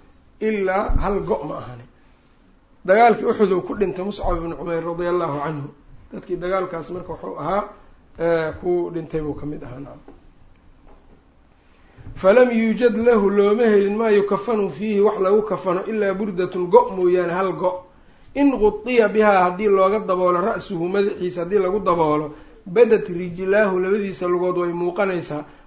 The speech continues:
Wa in ghutiya bihaa rijlaahu, labadiisa lugood haddii lagu daboolana, badaa ra'suhu, madaxiisa waa muuqanayaa. Thumma busita lanaa, waxaa naloo fidiyey, buu yidhi, annaga, min addunyaa, adduunyada, maa busita, wixii, wixii naloo fidiyey.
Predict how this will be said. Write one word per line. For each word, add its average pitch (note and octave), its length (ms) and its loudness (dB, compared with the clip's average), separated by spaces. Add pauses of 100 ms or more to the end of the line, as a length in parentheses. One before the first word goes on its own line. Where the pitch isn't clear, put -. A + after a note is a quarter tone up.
Wa F#3+ 140 -2
in G#3 140 0
ghutiya A3 560 0
bihaa G3 340 4
rijlaahu, F#3+ 480 0
labadiisa G3 460 -2
lugood F3+ 280 -2
haddii F3 240 -2
lagu F#3+ 220 -2
daboolana, F#3+ 580 4 (320)
badaa F#3 360 2
ra'suhu, G3+ 420 -2
madaxiisa G3 500 -4
waa E3+ 140 -2
muuqanayaa. E3+ 640 -2 (320)
Thumma G3 240 -4
busita F3 420 -6
lanaa, F3+ 300 -2
waxaa E3+ 240 -4
naloo F#3 280 0
fidiyey, F#3 460 -4
buu F3 100 -4
yidhi, F3 160 -4
annaga, G3 300 0 (480)
min F#3 240 0
addunyaa, G3 540 0
adduunyada, F#3+ 520 4 (340)
maa C4 240 2
busita, G3 440 -2
wixii, G3 440 0
wixii A3 200 -2
naloo F#3+ 260 0
fidiyey. D3+ 440 -10